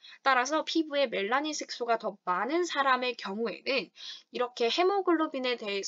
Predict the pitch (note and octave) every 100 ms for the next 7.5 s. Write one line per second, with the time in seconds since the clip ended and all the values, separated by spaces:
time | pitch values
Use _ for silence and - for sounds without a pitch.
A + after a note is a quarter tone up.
0 | - - A3+ A#3 G#3+ G3+ G3+ - G3+ G3+
1 | - A#3+ A3 G3 A#3+ - A#3 - - -
2 | D4+ B3+ A#3 A3+ - F4+ E4+ F#3+ F3+ E3+
3 | C4+ F#4 - - - - A3 G#3 F#3+ G3+
4 | D4 E4 A3 F#3+ C4 E4 _ - - -
5 | C4+ C4 A#3+ - - - F#3 G3 C4+ C#4
6 | A3 G#3 E3+ - A#3+ G3+ - - - -
7 | G#3+ G3+ G3 G3 -